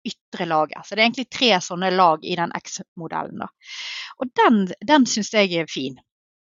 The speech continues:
Fordi at da lager du en dynamikk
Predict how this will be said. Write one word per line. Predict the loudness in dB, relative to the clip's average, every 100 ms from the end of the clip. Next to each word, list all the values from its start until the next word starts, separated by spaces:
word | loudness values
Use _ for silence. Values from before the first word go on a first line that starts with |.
| _ _ -16 -10
Fordi | 0 4
at | 4 4
da | 6
lager | 8 8 4 2
du | 2
en | 2
dynamikk | 0 2 2 0 -6 _ -18